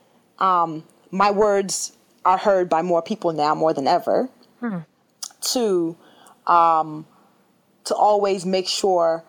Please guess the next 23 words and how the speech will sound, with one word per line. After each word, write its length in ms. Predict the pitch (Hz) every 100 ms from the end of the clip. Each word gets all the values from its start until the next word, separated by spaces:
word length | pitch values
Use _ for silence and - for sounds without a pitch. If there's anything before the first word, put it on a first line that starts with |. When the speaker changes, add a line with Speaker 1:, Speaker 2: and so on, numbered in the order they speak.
| _ _ -
Speaker 1:
I 120 | 175
say 320 | - 185 180
things 480 | 180 165 156 165 156
with 120 | 170
the 100 | 165
intention 640 | 165 - 220 - 165 160
that 120 | 160
I 80 | 160
mean 300 | 160 165 160
'em. 240 | 151 208 277 _ _ _ _ _
And 140 | 208 202
Speaker 2:
Hmm. 60 |
Speaker 1:
three, 640 | 175 240 320 294 202 185 190 _ _ _ _ _ _ -
to 80 | -
always 340 | 254 269 277
still 300 | - - 269
stay 320 | 262 - 214 214
true 440 | - - 233 208
to 320 | 196 - 240
myself, 580 | 214 190 180 - 190 180
even 260 | - 220 190
through 220 | 190 190
mistakes. 720 | 175 165 - 165 - - -